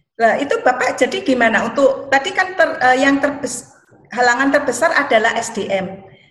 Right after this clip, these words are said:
Kemudian apa yang Bapak lakukan untuk membangun S D M ini? Karena memang visi penting ya, Pak, ya, karena itu kan perlu komunikasi. Apakah ada hal lain selain daripada itu?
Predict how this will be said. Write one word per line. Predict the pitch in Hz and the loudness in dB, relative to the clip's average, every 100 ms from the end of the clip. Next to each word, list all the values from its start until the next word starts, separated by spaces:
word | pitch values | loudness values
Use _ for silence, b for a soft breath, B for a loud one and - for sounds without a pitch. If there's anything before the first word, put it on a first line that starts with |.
| b - | b -2
Kemudian | 277 320 381 403 | 0 0 0 0
apa | - 330 330 311 | -2 0 0 2
yang | 294 | 2
Bapak | 254 214 240 | 0 2 2
lakukan | 247 254 269 349 330 | 0 0 -4 -4 -2
untuk | 269 269 269 | -2 0 0
membangun | 254 208 196 202 240 240 240 | 0 2 0 0 -2 -4 -6
S | - | -6
D | 226 196 | -2 0
M | 214 202 | 0 -4
ini? | 220 180 170 - _ _ _ | -8 -10 -12 -18 _ _ _
Karena | 262 302 | -2 0
memang | 339 330 339 | 0 0 -2
visi | 311 294 349 - | -4 -4 -6 -6
penting | 220 - 226 214 | -6 -4 -4 -2
ya, | 190 170 | -4 -4
Pak, | - | -2
ya, | 220 | -2
karena | 240 220 226 | -2 -4 -6
itu | 269 | -4
kan | 269 262 | -2 -2
perlu | 254 240 | -4 -8
komunikasi. | 240 226 226 226 214 208 - | -6 -6 -6 -8 -8 -6 -6
Apakah | - 269 302 269 | -6 -4 -2 -2
ada | 226 | -4
hal | 214 208 | -2 0
lain | 208 214 208 202 196 | 0 0 -2 -6 -8
selain | 208 190 190 | -4 -4 -2
daripada | 190 180 185 180 151 | -4 -4 -8 -8 -10
itu? | - 160 | -12 -20